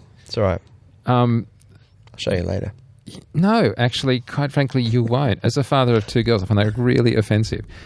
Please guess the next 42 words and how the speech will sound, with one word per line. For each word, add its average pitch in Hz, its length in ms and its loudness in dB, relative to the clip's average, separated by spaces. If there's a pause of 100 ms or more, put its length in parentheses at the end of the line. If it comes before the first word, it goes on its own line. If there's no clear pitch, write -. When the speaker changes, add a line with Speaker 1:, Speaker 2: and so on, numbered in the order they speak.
(320)
Speaker 2:
Um, 135 320 0
okay, 131 200 2
listen, 123 380 0 (120)
this - 520 -4
thing 123 260 2
is 101 160 0
a 98 80 2
housing 110 440 2
front. 104 340 0
You're 185 180 0
bloody 104 500 0 (280)
teasing 98 280 0
anyway. 101 240 2 (380)
Um, 131 240 0
this 151 240 -2
is 143 100 -2
a 135 60 2
housing 110 500 0
for, 104 520 -2 (120)
uh, 95 160 -4
Epics - 540 -2
that 101 300 0
is 104 260 0
really 113 380 0
original. 104 440 -2 (380)
Now, 113 80 0
we 147 100 0
were 139 240 0
involved 110 520 0
a - 40 0
little 131 220 2
bit 104 180 -2
in 98 140 -2
helping 110 360 0
out 101 180 0
with 107 160 -2
the 101 100 0
design 104 340 0
of 101 60 -2
this 87 180 -4
because, 98 540 -2
um, 95 320 0